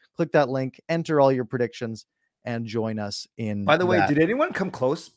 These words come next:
Speaker 2: uh, Parker, on that Pettersson and Hughes contract question?
Speaker 1: I haven't looked yet.
Speaker 2: Okay, I just wanted
Speaker 1: <laughs> Um,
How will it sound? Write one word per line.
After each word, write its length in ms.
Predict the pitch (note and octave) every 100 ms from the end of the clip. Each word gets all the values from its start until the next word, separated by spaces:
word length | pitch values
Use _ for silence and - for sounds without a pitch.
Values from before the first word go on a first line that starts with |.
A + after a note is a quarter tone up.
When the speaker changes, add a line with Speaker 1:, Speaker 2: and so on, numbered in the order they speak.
| _ _
Speaker 2:
uh, 280 | C3+ B2 A#2
Parker, 400 | - C#3+ C#3+ B2+
on 200 | C3+ C#3
that 300 | C3 A#2+ -
Pettersson 340 | - C3 C3+ C#3+
and 100 | G#2+
Hughes 180 | C3 -
contract 380 | C#3+ C3 E3
question? 240 | - F3+ D#3
Speaker 1:
I 60 |
haven't 240 | E3 C#3+ C#3
looked 260 | A#2 -
yet. 200 | G#2+ F#2 - -
Speaker 2:
Okay, 240 | E3 C#3+
I 40 | C#3
just 140 | D3
wanted 260 | D#3 F3+ C3+
Speaker 1:
<laughs> 200 | F3+ - - - - - - - - - - -
Um, 540 | D3+ D#3 D#3+ D#3+ D#3